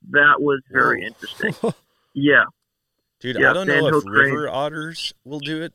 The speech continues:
Speaker 2: but I had an encounter with a river otter this year, which was awesome. We were
Speaker 1: So did
Speaker 2: sit-,
Speaker 1: I. <laughs>
Speaker 2: dude,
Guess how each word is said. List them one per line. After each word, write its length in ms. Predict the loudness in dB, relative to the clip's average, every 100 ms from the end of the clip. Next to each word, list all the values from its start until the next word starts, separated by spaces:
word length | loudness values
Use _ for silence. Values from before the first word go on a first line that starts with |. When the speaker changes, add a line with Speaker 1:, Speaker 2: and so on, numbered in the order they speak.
| -14
Speaker 2:
but 140 | -12
I 160 | -6 -6
had 160 | -6
an 80 | -8
encounter 440 | -12 -8 -8 -6 -8
with 140 | -10
a 80 | -12
river 380 | -10 -10 -8 -10
otter 280 | -10 -14
this 300 | -16 -12 -12
year, 240 | -12 -16 -20 -20
which 200 | -18 -16
was 180 | -18 -16
awesome. 540 | -16 -14 -18 -18 -20 _ _ _ _ _ _ -12
We 120 | 0
were 100 | 4
Speaker 1:
So 140 | 6
did 80 | 6
Speaker 2:
sit-, 40 | 4
Speaker 1:
I. 160 | 4 2 -4 -20
<laughs> 240 | _ -4
Speaker 2:
dude, 300 | 0 -4 -4